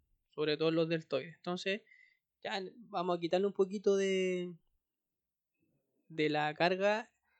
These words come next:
en el tren superior y vamos a aplicar más carga al tren inferior, que es donde está faltando. Entonces, eh, hacer un equilibrio en toda la musculatura del cuerpo. Igualmente el balance muscular, porque puede ser que una pierna se le fatigue y la otra no.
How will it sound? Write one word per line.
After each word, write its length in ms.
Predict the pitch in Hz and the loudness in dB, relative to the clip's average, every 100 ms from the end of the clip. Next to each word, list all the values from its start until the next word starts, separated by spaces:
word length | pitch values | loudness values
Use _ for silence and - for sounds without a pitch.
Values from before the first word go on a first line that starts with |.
| _ _ _ | _ _ _
en 100 | 165 | -4
el 100 | 160 | -2
tren 140 | 156 175 | 0 -2
superior 540 | - 170 170 226 254 _ _ | 0 0 4 4 2 _ _
y 300 | 220 233 - - | -8 -6 -8 -6
vamos 300 | 175 180 180 | -2 0 0
a 40 | |
aplicar 480 | 175 170 180 185 - _ _ _ _ - | 0 -2 -2 -4 -6 _ _ _ _ -8
más 200 | 160 160 | -8 -4
carga 300 | 180 175 170 | -2 0 -2
al 100 | 165 | -4
tren 160 | 170 | -4
inferior, 420 | 165 - 160 113 - _ _ _ _ | -2 0 -2 -4 -14 _ _ _ _
que 80 | 156 | -10
es 60 | |
donde 160 | 156 151 | -8 -6
está 180 | - 151 | -2 -2
faltando. 320 | 160 156 139 | -2 -6 -6
Entonces, 440 | - 160 - 196 _ _ _ _ _ _ _ _ _ _ _ _ _ _ _ _ _ - | -4 -4 -2 -4 _ _ _ _ _ _ _ _ _ _ _ _ _ _ _ _ _ -2
eh, 200 | 160 147 | 2 4
hacer 220 | 147 180 | 6 8
un 100 | 180 | 8
equilibrio 760 | 165 156 170 214 226 254 - _ _ | 6 2 2 4 4 2 2 _ _
en 180 | - 165 | -2 0
toda 320 | - 202 202 | 8 12 12
la 80 | 196 | 12
musculatura 480 | 190 - 175 170 175 | 8 8 6 8 8
del 120 | 165 | 8
cuerpo. 320 | - 135 - 120 - - _ _ _ - | 6 2 2 0 0 -12 _ _ _ -2
Igualmente 640 | 180 160 180 196 208 202 | 6 8 10 8 8 8
el 100 | 190 | 10
balance 320 | 185 190 - | 10 10 10
muscular, 460 | 202 190 - 254 233 | 10 10 12 12 12
porque 260 | 170 170 | 6 6
puede 180 | 165 175 | 8 8
ser 180 | - 339 | 6 2
que 100 | - | 2
una 180 | 170 175 | 0 2
pierna 240 | 180 381 | 2 2
se 140 | 359 370 | -2 -4
le 100 | - | -4
fatigue 560 | 185 214 220 226 233 - | -8 -6 -4 -4 -4 0
y 120 | 165 | 4
la 140 | 156 | 6
otra 200 | 170 190 | 6 6
no. 200 | 180 - | 2 0